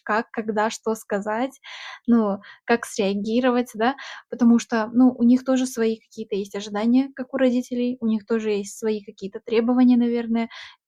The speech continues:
даже вот перед самим собой. А, потому что каждый родитель старается, я думаю, да, э,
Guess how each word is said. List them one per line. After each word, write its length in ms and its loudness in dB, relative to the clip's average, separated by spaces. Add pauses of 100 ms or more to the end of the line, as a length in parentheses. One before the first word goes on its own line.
даже 300 0
вот 240 -4
перед 220 -2
самим 400 -2
собой. 440 -10 (580)
А, 280 -4
потому 260 -6
что 140 -14
каждый 300 0
родитель 420 -2
старается, 580 -2
я 160 -2
думаю, 400 -6
да, 300 -4
э, 360 -14